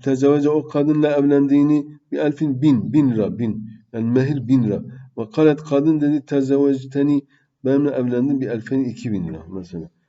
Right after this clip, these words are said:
Yani mihrim iki. Fe eyyuhuma kâmel beyinet kubilet beyinetu. Kim şahit getirirse onun şahidi kabul edilir. O şahit getirir, onun şah-, o şahit getirir.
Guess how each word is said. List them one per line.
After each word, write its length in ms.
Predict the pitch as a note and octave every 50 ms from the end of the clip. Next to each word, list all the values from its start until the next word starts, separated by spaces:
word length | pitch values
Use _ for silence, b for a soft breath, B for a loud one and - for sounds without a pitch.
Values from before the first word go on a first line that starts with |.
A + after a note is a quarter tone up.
| _ _ _ _ _ - G2 - _ _ _ _ _ _ _ _ - -
Yani 380 | C#3+ C3+ C#3 C3+ C3+ C3+ C3
mihrim 520 | C3+ C3+ B2+ B2 B2+ C3 B2+ C3 D3+ C#3+ C3
iki. 300 | A#2+ - - G#2 F2+ -
Fe 100 | C3 B2
eyyuhuma 520 | - D#3+ F3 F3 E3+ E3 E3 D#3+ D#3 D#3 D#3+
kâmel 460 | - D#3+ D#3+ D#3+ D#3+ D#3 D3 C#3+ C3
beyinet 400 | C#3+ C#3+ D3+ D#3+ F3 F3 E3+ F3
kubilet 600 | - - G3 G3 E3 C#3 B2 C3 C#3+ B2 _ -
beyinetu. 400 | D#3 E3 D#3+ C#3 A#2 B2 - G#2+ G#2+ _
Kim 280 | - - G3 F#3+ E3+ C#3+
şahit 380 | - - - C#3 D3+ E3 D#3 C#3
getirirse 420 | C#3+ C3 C3 C3+ D3 D3 - F#3
onun 160 | E3+ F3 F3+
şahidi 500 | F3 - F#3 E3+ F3 F3 E3+ E3+ E3 E3+ b b b b b _
kabul 240 | - C#3 C3+ C3+ A#2+
edilir. 320 | A2 G#2 G2 F2+ F2 - - _ _ _ _ _ _ -
O 140 | F3+ F#3+
şahit 320 | F3 E3+ D#3+ D3+ D3 C#3 B2
getirir, 280 | C3 B2+ B2 B2+ D3+
onun 200 | E3 E3 F3 F3+
şah-, 180 | F3 E3+ E3+ E3
o 140 | E3+ F3+ E3+
şahit 300 | E3 - C3+ A#2+ - B2
getirir. 380 | C#3 D3+ - - E3+ E3+ C#3+